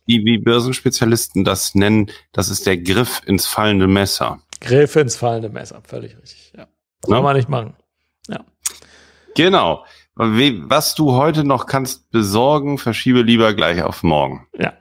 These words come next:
Speaker 2: richtig.
Speaker 1: <laughs>
Speaker 2: Genau.
Speaker 1: Gut, Jan, ich hab noch mal hier einen für dich. Ähm, und zwar geht das so in die Richtung,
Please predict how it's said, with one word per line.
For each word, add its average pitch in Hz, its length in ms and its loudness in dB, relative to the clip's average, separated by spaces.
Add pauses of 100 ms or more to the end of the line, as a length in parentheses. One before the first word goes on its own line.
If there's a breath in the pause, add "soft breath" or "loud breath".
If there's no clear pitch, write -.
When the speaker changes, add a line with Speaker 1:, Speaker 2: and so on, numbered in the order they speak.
(140)
Speaker 2:
richtig. - 540 -20
Speaker 1:
<laughs> - 1800 -4
Speaker 2:
Genau. 151 220 -4 (840 loud breath)
Speaker 1:
Gut, 175 300 2 (260 loud breath)
Jan, 139 280 0
ich - 160 0
hab 156 120 -4
noch 170 100 2
mal 160 180 4
hier 147 240 2
einen 143 440 0
für - 220 -2
dich. 131 640 -2
Ähm, 135 720 0
und 135 320 2
zwar 120 640 0
geht 123 220 -2
das 120 140 -2
so 110 140 -2
in 120 60 2
die 117 60 4
Richtung, 98 560 0